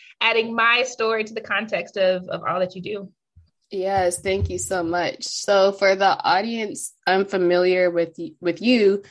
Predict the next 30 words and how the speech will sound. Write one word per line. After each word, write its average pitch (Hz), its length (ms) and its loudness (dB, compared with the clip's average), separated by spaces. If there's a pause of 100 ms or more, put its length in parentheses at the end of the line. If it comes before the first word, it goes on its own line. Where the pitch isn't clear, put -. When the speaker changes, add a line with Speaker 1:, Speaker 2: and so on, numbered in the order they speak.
(140)
Speaker 2:
can 214 140 -2
you 208 80 -4
just 208 180 -4
give 185 140 0
us 180 160 2
a 165 60 0
brief 165 320 -4
background 156 440 -2
of 165 80 -6
yourself, 165 640 -4
like 139 220 -10
where 170 100 -2
you're 160 320 -2
originally 240 480 0
from 214 460 -2
and 170 140 -2
what 175 160 -4
you 175 120 -6
do 165 200 -4
for 170 180 -8
a 170 80 -4
living 175 400 -4
and 156 140 -10
how 165 220 -6
that 156 220 -6
all 151 200 -6
ties 147 380 -12
in 143 200 -8
with 143 160 -10
travel? 143 480 -14